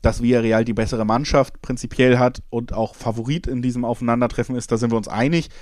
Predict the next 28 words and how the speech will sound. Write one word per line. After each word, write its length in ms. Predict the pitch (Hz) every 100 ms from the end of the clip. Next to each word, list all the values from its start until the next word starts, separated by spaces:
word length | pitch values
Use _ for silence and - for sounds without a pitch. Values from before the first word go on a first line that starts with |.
| - - -
Zweierquote 800 | - - 123 135 - 123 123 123 110 - _ -
dann 160 | 98
direkt 320 | 110 104 117
natürlich 380 | 120 110 110 98
auch 100 | -
super 260 | - 120 110
spannend, 380 | - 107 113 -
wenn 80 |
man 160 | 101 101
diese 220 | 104 101
Konstellation 760 | - 107 - 101 95 - 104 101
hat. 160 | 104 - - - -
Also 340 | 107 110 110 - - - -
ich 300 | 156 - -
mach's 260 | 123 151 -
jetzt 160 | 165 127
aber 160 | 131
trotzdem 360 | 120 151 - 156
mal 260 | 139 139 - - - -
so, 260 | 123 131 - -
um 100 | 120
das 160 | 117
Ganze 280 | 123 131 135
dann 140 | 120
auch, 220 | 113 123 - - - -
ja, 180 | 127 104
weiterzuführen. 800 | 117 143 220 196 - 131 123 139 - -
Ich 260 | 202 208